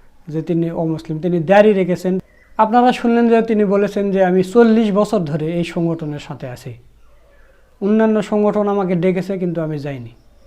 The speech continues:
এই সংগঠন আমাকে এতটাই ভালোবাসা দিয়েছে যে অন্যান্য সংগঠনে যাওয়ার কোনো প্রশ্নই আসে না। আমি যতদিন বেঁচে থাকবো, আমি জামাতে ইসলাম করে যাব।" আসলে বাংলাদেশ জামাতে ইসলামীকে যারা কাছ থেকে চিনেছে, জেনেছে, তারা তো এমন হওয়ারই কথা।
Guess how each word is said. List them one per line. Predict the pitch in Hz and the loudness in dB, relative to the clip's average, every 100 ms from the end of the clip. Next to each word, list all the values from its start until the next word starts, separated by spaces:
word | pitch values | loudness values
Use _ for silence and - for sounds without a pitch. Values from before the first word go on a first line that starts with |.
| - - | -20 -8
এই | 175 | -6
সংগঠন | 165 202 202 202 202 | -4 -2 -2 -4 -2
আমাকে | 185 190 190 | -2 0 -2
এতটাই | 185 190 208 | -2 0 2
ভালোবাসা | 180 175 180 175 180 | 2 0 0 -2 -4
দিয়েছে | 160 165 165 165 | -2 -2 -2 -4
যে | 165 156 170 | -4 -6 -8
অন্যান্য | 175 175 180 175 170 | -6 -4 -2 -4 -6
সংগঠনে | - 170 165 165 160 | -6 -4 -4 -4 -8
যাওয়ার | 156 156 156 | -6 -8 -6
কোনো | 165 | -8
প্রশ্নই | 160 170 160 165 | -6 -8 -8 -10
আসে | 139 127 | -10 -12
না। | 135 | -14
আমি | 139 | -12
যতদিন | 147 165 180 175 180 | -8 -4 -2 -2 -2
বেঁচে | 180 180 | -2 -6
থাকবো, | 185 185 240 240 - - - | -6 -4 -6 -8 -20 -20 -18
আমি | - 165 | -6 -4
জামাতে | 156 165 156 156 | -2 -2 -4 -10
ইসলাম | - 139 | -12 -12
করে | 131 135 | -12 -14
যাব।" | 123 120 117 - _ _ - - - | -14 -16 -20 -20 _ _ -20 -10 0
আসলে | 202 262 254 | 2 4 4
বাংলাদেশ | 220 233 233 233 | 6 6 4 4
জামাতে | 214 220 226 | 4 2 0
ইসলামীকে | 220 226 214 214 214 | -2 0 0 0 0
যারা | 190 196 190 | 2 2 2
কাছ | 190 202 202 - | 2 0 -2 -2
থেকে | 196 190 | -4 -2
চিনেছে, | 185 190 190 190 | -2 -2 -2 -2
জেনেছে, | 156 175 170 165 151 175 - _ _ - _ _ _ _ _ _ _ | -2 -2 -2 -4 -12 -14 -20 _ _ -20 _ _ _ _ _ _ _
তারা | 220 220 | 2 2
তো | 202 | 4
এমন | 196 185 185 | 4 4 2
হওয়ারই | 151 165 175 160 151 | 0 0 -2 -2 -8
কথা। | 120 - | -14 -16